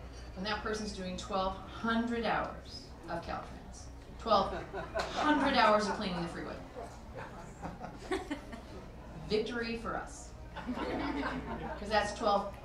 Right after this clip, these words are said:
hundred hours that they won't be spending doing other scams. So we're trying,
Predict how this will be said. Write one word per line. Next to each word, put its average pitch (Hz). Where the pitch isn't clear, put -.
hundred 262
hours 214
that 196
they 180
won't 175
be 170
spending 170
doing 156
other 143
scams. -
So 277
we're 294
trying, 247